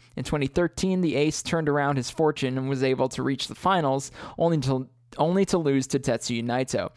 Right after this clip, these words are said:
In twenty sixteen, Tanahashi's attempts to recreate that twenty thirteen magic were foiled by a time limit draw against Kazuchika Okada to end his tournament.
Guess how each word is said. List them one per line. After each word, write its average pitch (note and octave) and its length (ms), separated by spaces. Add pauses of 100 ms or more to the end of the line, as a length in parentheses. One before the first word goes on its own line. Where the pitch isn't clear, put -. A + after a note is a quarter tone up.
(180)
In C3+ 80
twenty C3+ 200
sixteen, E3 460
Tanahashi's C3+ 640
attempts C3 320
to C3+ 100
recreate B2+ 720
that B2 180
twenty B2+ 280
thirteen B2+ 460
magic B2 480 (300)
were C#3 100
foiled D#3 520
by A2+ 80
a A#2+ 100
time B2+ 320
limit C3+ 200
draw A#2 260
against A#2+ 320
Kazuchika B2+ 420
Okada A#2+ 540
to - 200
end A2 120
his - 160
tournament. - 640